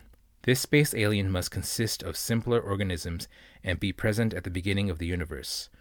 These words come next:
which means the space alien needs an external cause to come into being. This external cause is, per definition, God. The scholar Antony Flew said the following, quote,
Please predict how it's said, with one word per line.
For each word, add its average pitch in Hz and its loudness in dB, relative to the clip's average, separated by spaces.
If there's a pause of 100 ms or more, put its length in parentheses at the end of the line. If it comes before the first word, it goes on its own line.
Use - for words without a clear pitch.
(280)
which - 0
means 110 4
the 90 -6
space 123 2
alien 101 0
needs 98 2
an 87 -4
external 117 0
cause 95 0
to - -10
come 101 -2
into 87 -4
being. 80 -8 (580)
This 113 2
external 123 4
cause 98 0
is, 98 -2 (120)
per 104 2
definition, 87 -2
God. 71 -6 (1080)
The - -2
scholar 131 4
Antony 127 4
Flew 98 0
said 95 0
the 80 -6
following, 80 -4 (320)
quote, - 0